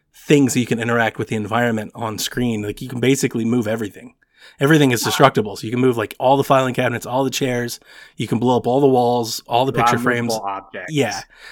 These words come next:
Speaker 1: So I
Speaker 3: Not a
Speaker 1: think when you
Speaker 3: render.
Speaker 1: have a lot of that moving at one time, it's,
Speaker 2: Right.
Speaker 1: it's having a little perform-, it's not much. It's playable. Don't get me wrong, but I
Speaker 3: Mm-hmm.
Speaker 1: noticed it. So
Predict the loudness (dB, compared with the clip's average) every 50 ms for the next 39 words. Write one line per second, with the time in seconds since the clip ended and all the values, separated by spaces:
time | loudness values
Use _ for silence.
0 | -18 -6 0 2 4 6 6 4 4 6 4 6 6 6 8 8 8 8 8 4
1 | 0 0 -2 0 0 0 0 0 0 0 0 0 0 2 2 2 2 2 0 0
2 | 0 0 0 -2 -2 -2 -2 -2 -2 -2 0 -2 -2 -4 -6 _ _ _ -20 -20
3 | -20 _ _ -12 -4 -4 -2 -2 -2 -2 -2 -4 -4 0 0 0 0 0 -4 -4
4 | -4 -4 -6 -6 -8 -12 -12 -12 -8 -6 -4 0 0 0 2 2 2 0 0 0
5 | -4 -10 -12 -10 -12 -12 -8 -4 -2 0 0 0 -2 -4 -4 -4 -4 -2 -2 -2
6 | -2 0 0 0 0 -2 -6 -8 -10 -10 -10 _ -2 -2 0 2 4 4 6 6
7 | 4 4 0 -4 -8 -8 -10 -8 -10 -10 -10 -12 -12